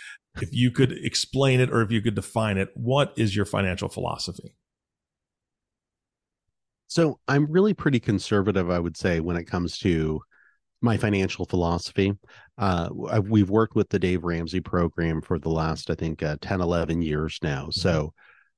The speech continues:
Speaker 2: that, that way of really trying to manage your financial life in a conservative way that gives you a lot of choice,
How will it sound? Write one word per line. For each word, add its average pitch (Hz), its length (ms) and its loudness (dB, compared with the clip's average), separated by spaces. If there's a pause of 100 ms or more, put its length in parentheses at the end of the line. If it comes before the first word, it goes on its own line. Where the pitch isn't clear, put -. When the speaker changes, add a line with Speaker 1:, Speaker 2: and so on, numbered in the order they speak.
Speaker 2:
that, 117 640 -2 (720)
that 107 320 -2
way 113 320 4
of 90 400 0 (600)
really 113 580 4
trying 95 240 -2
to 87 80 -2
manage 98 520 0
your 95 120 0
financial 87 600 -2
life 78 320 -2 (460)
in 101 120 2
a 90 60 0
conservative 120 800 0
way 92 200 4
that 82 180 -4
gives 92 260 -4
you 92 100 2
a - 20 0
lot 80 240 0
of 76 120 -8
choice, 71 560 -2